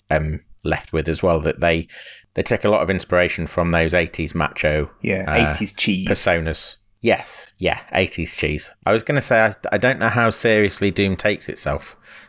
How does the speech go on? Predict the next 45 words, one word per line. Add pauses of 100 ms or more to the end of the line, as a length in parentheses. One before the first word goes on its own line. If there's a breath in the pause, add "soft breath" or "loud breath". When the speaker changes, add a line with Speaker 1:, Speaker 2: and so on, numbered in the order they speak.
(100)
Speaker 1:
That's
gonna
be
an
interesting
thing
to
find
out
as
well,
whether
it's, (540 loud breath)
whether
it
is
actually, (880 loud breath)
whether
it's
the
last
action
hero,
which
I
know
is
shit,
or
whether
it's,
um,
Commando, (120)
you
know? (260)
Speaker 2:
I
quite
like
Last
Speaker 1:
Is
that
Speaker 2:
Action
Hero,
personally,
but,